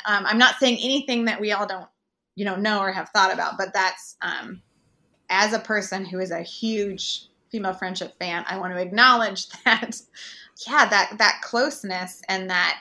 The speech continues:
ability to be vulnerable and emotional with one another is not encouraged or kind of allowed across the board. And that's,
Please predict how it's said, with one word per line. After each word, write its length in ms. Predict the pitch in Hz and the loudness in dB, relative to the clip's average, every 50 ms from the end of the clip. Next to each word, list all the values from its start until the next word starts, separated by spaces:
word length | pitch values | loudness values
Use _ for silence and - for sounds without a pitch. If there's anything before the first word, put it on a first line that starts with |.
| - _ | -6 _
ability 560 | - 196 175 160 202 208 220 220 208 214 208 202 | -4 -4 -4 -4 -4 -4 -2 -2 -2 -4 -4 -4
to 200 | - - 190 185 - | -4 -6 -8 -8 -8
be 500 | - 208 226 226 208 196 190 190 - - _ | -8 -4 -4 -4 -2 -2 -2 -4 -4 -6 _
vulnerable 380 | 175 196 202 196 190 180 185 180 | -8 -6 -6 -4 -2 -2 -2 -4
and 80 | 175 175 | -4 -6
emotional 720 | 175 180 180 190 185 - - 190 190 185 180 175 180 - _ | -6 -4 -4 -4 -4 -4 -6 -4 -4 -4 -4 -4 -8 -10 _
with 260 | 180 214 208 208 _ | -6 -6 -6 -6 _
one 140 | 196 196 180 | -8 -6 -6
another 600 | 170 180 190 196 190 180 170 175 180 180 - - - - - _ _ _ _ | -4 -2 -2 -2 -2 -2 -2 -4 -4 -4 -6 -8 -14 -20 -20 _ _ _ _
is 240 | - 196 190 180 - | -4 -4 -4 -4 -4
not 560 | 180 185 185 190 196 196 185 165 - - - - - - - _ _ _ _ _ _ _ _ _ _ _ _ | -6 -4 -2 0 0 2 0 0 -2 -6 -10 -14 -14 -14 -16 _ _ _ _ _ _ _ _ _ _ _ _
encouraged 840 | - 196 190 185 185 - - 247 240 233 202 190 190 175 - - - - | -8 -6 -6 -6 -6 -6 -2 0 0 0 0 -2 -4 -4 -8 -10 -10 -8
or 260 | - 190 190 175 180 180 | -4 -2 -2 0 -2 -4
kind 200 | - 190 185 185 | -6 -8 -8 -8
of 80 | 180 - | -6 -6
allowed 580 | - 175 165 160 170 208 254 247 190 170 170 - | -6 -6 -4 -4 0 2 2 4 2 2 -2 -4
across 480 | - - - - 196 175 170 165 - | -8 -10 -6 -4 -2 -2 -2 -4 -6
the 100 | - 180 | -12 -14
board. 420 | 190 - - - - - - - - | -14 -12 -10 -6 -6 -4 -4 -6 -8
And 120 | - 190 196 | -8 -8 -6
that's, 420 | 170 151 - - - - - - | -6 -6 -6 -8 -12 -18 -20 -20